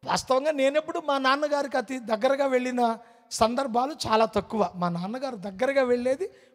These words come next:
మా ఇంట్లో మా అక్క, ఆవిడంటే ఆయనకి పిచ్చి ప్రేమ. ఇంకా తర్వాత దగ్గరకు వెళ్ళేది ఆయన సతీమణి, వాళ్ళిద్దరికే తెలియాలి. అంటే వాళ్ళిద్దరికీ ఏనాడు కూడా సిగరెట్ కాలుస్తున్న వాసన కూడా రాకుండా ఆయన maintain చేస్తున్నాడు.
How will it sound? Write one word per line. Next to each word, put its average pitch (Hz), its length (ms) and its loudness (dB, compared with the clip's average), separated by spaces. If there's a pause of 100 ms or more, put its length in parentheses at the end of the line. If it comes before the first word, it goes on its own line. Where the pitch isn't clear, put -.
మా 214 100 2
ఇంట్లో 262 300 0
మా 214 160 -2
అక్క, - 260 -2
ఆవిడంటే 214 760 -6 (300)
ఆయనకి 214 280 -8
పిచ్చి 196 300 -10
ప్రేమ. 185 360 -6 (640)
ఇంకా 320 160 -4
తర్వాత 302 420 4
దగ్గరకు 269 440 0
వెళ్ళేది 262 340 4
ఆయన 233 180 -2
సతీమణి, 190 600 -4 (480)
వాళ్ళిద్దరికే 247 520 4
తెలియాలి. 208 460 0
అంటే 302 160 2
వాళ్ళిద్దరికీ 302 720 4
ఏనాడు 349 580 8
కూడా 247 560 2 (540)
సిగరెట్ 370 560 2
కాలుస్తున్న 339 720 4
వాసన 294 600 2
కూడా 330 500 6
రాకుండా 311 880 8
ఆయన 415 340 10
maintain 381 480 4
చేస్తున్నాడు. 269 480 -4